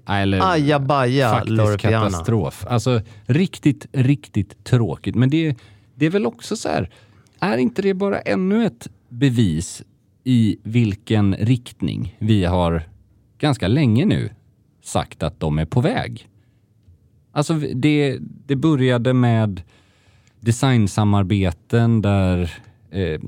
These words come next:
Speaker 1: estetiken gick väldigt långt ifrån det man är van att se från Loro Piana. Vi har sett liksom hur,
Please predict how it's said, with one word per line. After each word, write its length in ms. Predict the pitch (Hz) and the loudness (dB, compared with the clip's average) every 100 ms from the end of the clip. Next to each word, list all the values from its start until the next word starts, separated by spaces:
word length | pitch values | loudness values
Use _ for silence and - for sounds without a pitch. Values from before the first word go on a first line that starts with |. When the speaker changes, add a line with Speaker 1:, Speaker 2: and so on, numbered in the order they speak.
| - - | -12 -4
Speaker 1:
estetiken 840 | 113 - 117 131 107 98 123 120 | -4 -2 0 2 2 2 2 2
gick 260 | 104 95 95 | 2 -2 0
väldigt 340 | 110 95 87 | 0 0 0
långt 420 | 92 98 143 - | 0 0 0 -2
ifrån 380 | 131 113 98 92 | -2 0 0 0
det 140 | 82 | 0
man 200 | 82 82 | -2 -2
är 40 | 82 | -2
van 340 | 71 71 101 | -4 -2 -2
att 80 | 120 | -2
se 180 | 117 117 | -2 -4
från 320 | - 110 104 | -2 -2 0
Loro 220 | 110 110 | 0 0
Piana. 440 | 104 110 92 104 123 - - _ - | 0 -2 0 -2 -4 -12 -20 _ -2
Vi 80 | 110 | 0
har 100 | 110 | 0
sett 520 | - - 98 - - | -2 -4 -6 -6 -10
liksom 240 | 127 104 98 | -6 -4 -2
hur, 520 | 104 120 104 101 | 2 2 2 -2